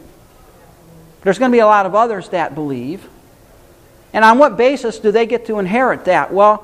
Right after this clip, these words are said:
when I was in prison, you came and visited me. When I was hungry, you fed me. When I was naked, you clothed me. When I was thirsty, you gave me water.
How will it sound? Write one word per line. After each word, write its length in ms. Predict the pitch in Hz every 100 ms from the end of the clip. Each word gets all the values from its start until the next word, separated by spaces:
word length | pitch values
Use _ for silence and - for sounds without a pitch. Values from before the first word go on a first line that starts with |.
| - - - _ _ _ -
when 160 | 180
I 100 | 214 233
was 120 | 202
in 180 | 190 180
prison, 440 | - 269 202 190
you 120 | 190
came 360 | 190 - 214 196
and 100 | 175
visited 380 | 220 214 160 139
me. 120 | 143
When 140 | 147
I 60 | 165
was 100 | 165
hungry, 680 | 202 214 180 156 151 139 139 - -
you 80 |
fed 280 | 156 214 208
me. 100 | 165
When 160 | 151 151
I 80 | 156
was 160 | 147
naked, 400 | 160 196 175 147
you 80 | 135
clothed 360 | - 180 185 151
me. 60 |
When 160 | 135 139
I 60 |
was 100 | 135
thirsty, 420 | - 175 175 - 143
you 120 | 135
gave 180 | 151 147
me 100 | 131
water. 380 | 131 147 131